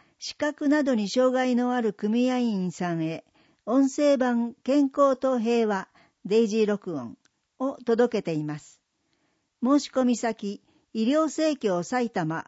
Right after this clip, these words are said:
本部広報室。電話零四八二九六五六一二。メール、ケーユーエムアイエーアイアイエヌアットマーク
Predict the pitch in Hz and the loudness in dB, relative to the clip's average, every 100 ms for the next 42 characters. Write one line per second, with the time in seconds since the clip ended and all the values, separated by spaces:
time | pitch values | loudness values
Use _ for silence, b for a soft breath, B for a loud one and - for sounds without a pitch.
0 | - 254 240 190 165 156 - - 262 254 | -4 0 2 0 -4 -8 -10 -2 0 0
1 | 254 247 175 - - 151 - _ _ _ | -2 -2 -4 -10 -14 -16 -16 _ _ _
2 | _ _ - 190 247 233 208 208 - 233 | _ _ -6 0 2 2 -2 -4 -2 0
3 | 294 294 302 262 185 180 - 185 196 _ | 0 0 0 0 -2 -6 -8 -10 -10 _
4 | 214 262 277 - 285 240 185 165 - 190 | 0 2 2 0 -2 0 0 -4 -4 -4
5 | - - 233 277 277 277 180 170 165 214 | -6 -2 0 0 -2 -4 -6 -8 -8 -4
6 | 208 202 151 - _ _ _ _ _ - | -2 -2 -4 -8 _ _ _ _ _ -4
7 | 220 254 240 208 214 b b b _ - | 0 2 2 0 -2 b b b _ -2
8 | 294 302 285 285 240 196 202 214 247 262 | 0 0 0 0 0 0 -2 0 0 0
9 | 247 214 175 233 247 262 254 247 208 - | -2 -2 -6 0 2 2 0 -2 -2 -4
10 | 208 226 226 240 190 156 - _ _ 196 | -4 -2 -2 -2 -2 -4 -10 _ _ -8
11 | 208 - 277 285 254 - 165 156 | -6 -2 0 0 -2 -6 -8 -10